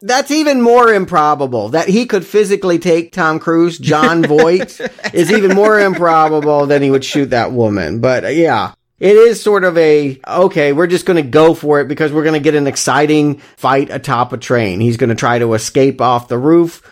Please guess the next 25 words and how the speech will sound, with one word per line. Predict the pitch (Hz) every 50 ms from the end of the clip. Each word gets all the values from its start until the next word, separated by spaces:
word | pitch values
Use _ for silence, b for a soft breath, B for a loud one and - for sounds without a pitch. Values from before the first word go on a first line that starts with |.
| b b
with | 131 135 160 208 208 208 -
the | 175 180
money. | 185 208 220 190 151 135 143 165 180
He, | 185 165 139
they, | 127 135 135 135
he | - 87 131 135 165
has | 170 175 180 165 160
the | 170
bag | 147 170 165 175 170
of | 175 165
money. | 156 151 151 147 135 139 156 160
Max | 147 139 135 139 139 135 - -
is | 151 - - -
made | 147 151 165 185 180 139
good | 123 165 208 202 165 147
on | 131 127 131
it | 143 147 -
because | 147 - 151 139 127
Max | 120 131 131 143 151 143 -
is | 151 143 135 123 - B B B B
uploading | 156 190 220 226 - 175 175 180 185 175 180 175 175 170
the | 160 156
real | 151 165 175 180 175
knock | 170 175 175 185 185 185
list. | - 120 107 95 107 127 - - - - -